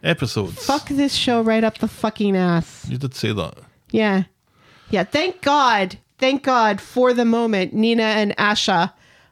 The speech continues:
Speaker 2: are in a same-sex relationship. Thank God Hope and Ruby are still
Speaker 1: Oh, way too young.
Speaker 2: under the
Speaker 1: Way
Speaker 2: age
Speaker 1: too
Speaker 2: of
Speaker 1: young.
Speaker 2: twelve.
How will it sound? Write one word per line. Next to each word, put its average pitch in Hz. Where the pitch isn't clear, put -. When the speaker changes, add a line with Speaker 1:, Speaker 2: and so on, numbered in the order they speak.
Speaker 2:
are 208
in 208
a 196
same-sex 220
relationship. 196
Thank 269
God 208
Hope 285
and 254
Ruby 240
are 226
still 208
Speaker 1:
Oh, 135
way 120
too 113
young. 107
Speaker 2:
under 113
the 226
Speaker 1:
Way 151
Speaker 2:
age 147
Speaker 1:
too 220
Speaker 2:
of 220
Speaker 1:
young. 202
Speaker 2:
twelve. 196